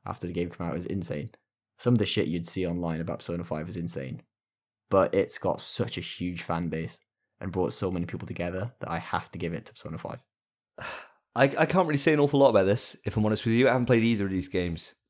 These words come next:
Speaker 2: Uh, I, I feel like I'm committing some kind of sin for not playing Limbo, which I haven't played, or Inside. And I, I know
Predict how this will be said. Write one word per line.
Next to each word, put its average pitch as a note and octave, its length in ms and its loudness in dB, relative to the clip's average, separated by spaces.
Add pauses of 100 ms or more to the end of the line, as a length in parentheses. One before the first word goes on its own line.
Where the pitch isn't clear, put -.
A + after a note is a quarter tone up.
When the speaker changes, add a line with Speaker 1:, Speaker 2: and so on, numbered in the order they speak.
(120)
Speaker 2:
Uh, A2+ 180 4
I, B2 240 2 (140)
I A#2+ 280 4 (280)
feel D3 280 6
like F#2 520 4
I'm G2 480 -2 (480)
committing A2+ 320 2
some A2 200 0
kind G2+ 220 2
of F#2 80 -2
sin G#2+ 480 2 (640)
for A2 240 4
not G#2+ 360 4
playing A2 440 4
Limbo, A#2+ 480 6 (160)
which - 160 -4
I G2+ 60 2
haven't F#2+ 200 -4
played, A#2 420 0 (560)
or D3 520 8 (260)
Inside. B2 500 2 (460)
And A#2+ 140 2
I, C3+ 200 2
I B2 140 6
know C#3 460 6